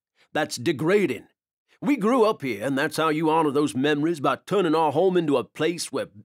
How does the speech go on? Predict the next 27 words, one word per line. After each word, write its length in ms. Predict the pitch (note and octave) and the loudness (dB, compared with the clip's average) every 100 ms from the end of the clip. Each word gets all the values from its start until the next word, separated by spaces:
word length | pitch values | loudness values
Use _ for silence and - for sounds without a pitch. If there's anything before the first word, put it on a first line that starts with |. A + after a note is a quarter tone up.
| A3 | -2
anybody 440 | A#3 D#3 C#3+ A#2 | -2 0 0 0
who 120 | B2+ | -4
pays 380 | A2+ F3 F#3 C#3 | -2 0 0 0
you 100 | C#3+ | -4
can 160 | C#3 B2+ | -4 -4
put 200 | F#3 F3+ | -4 -2
their 120 | D3+ | -4
dirty 380 | A#2 E3 F3+ C3 | -2 -2 -2 -4
feet 320 | - F#3 F3+ | -4 -4 -2
up." 180 | G#3+ - _ _ _ _ _ _ _ _ - | -2 -6 _ _ _ _ _ _ _ _ -8
The 120 | A#2+ | -4
hostility 640 | D3 F3+ - G3+ D#3 G2+ E2+ | -2 -2 0 0 0 -2 -6
in 100 | D#2+ | -6
Michael's 460 | A2 G#2 F2 F2 | -6 -6 -10 -14
voice 400 | F#2+ B2+ G#2+ F2 | -8 -6 -4 -6
filled 320 | - C3 A2+ | -8 -6 -6
the 80 | D2+ | -8
room 420 | D2 A#2+ F2 - - _ - | -10 -10 -10 -16 -20 _ -12
and 240 | F#2 G2+ | -8 -6
made 220 | A#2+ C3 | -4 -4
the 160 | A#2+ G2+ | -8 -6
air 260 | C3+ C3+ A2+ | -4 -2 -4
feel 240 | A2 G2 | -8 -10
stifling. 640 | - - D3 B2+ E2 E2+ _ _ _ _ _ _ | -8 -6 -6 -8 -14 -20 _ _ _ _ _ _
Sophia 440 | - D3 C#3+ G3 C#3+ | -4 -4 -2 -4 -4
inhaled 580 | A#2+ G2+ G#2 B2 E2+ | -4 -8 -6 -6 -6
sharply. 540 | - B2 F#2 _ - | -8 -8 -8 _ -20